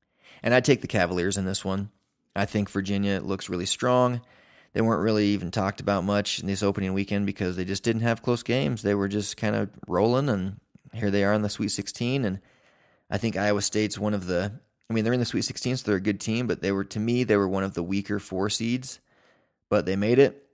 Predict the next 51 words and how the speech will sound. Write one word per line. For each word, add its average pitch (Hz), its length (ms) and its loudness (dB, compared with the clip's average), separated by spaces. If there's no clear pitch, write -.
and, 92 500 0
uh, 92 60 -2
in, 98 380 -2
they're 98 160 0
in 98 80 -2
the 98 60 -4
Midwest, 98 560 0
and 101 140 -4
so 90 380 0
they 98 140 -2
get 98 120 0
a 92 60 -2
chance 101 420 -2
to, 90 280 0
to - 120 -10
battle 95 300 -2
for 104 120 -6
the 98 120 -2
Elite 95 200 0
Eight. 110 240 2
And 110 140 0
you 147 100 6
could 147 120 6
argue 123 460 4
that 101 180 0
whoever 127 460 2
wins 110 280 -2
that 92 200 2
Virginia-Iowa 98 640 -4
State 135 340 -2
game, 82 400 -6
I 95 40 -6
mean, 92 320 -6
technically 127 460 -2
they're 92 140 -2
playing 104 300 0
the 98 80 -2
ten 107 240 -2
or 117 80 0
the 113 100 0
eleven, 110 360 2
right? 98 240 -2
So - 140 -6
you - 60 -8
could - 100 -4
argue 117 320 0
that's, 92 220 -6
like, 98 180 -8
kind 101 160 -4
of 101 100 -2
a, 98 180 -2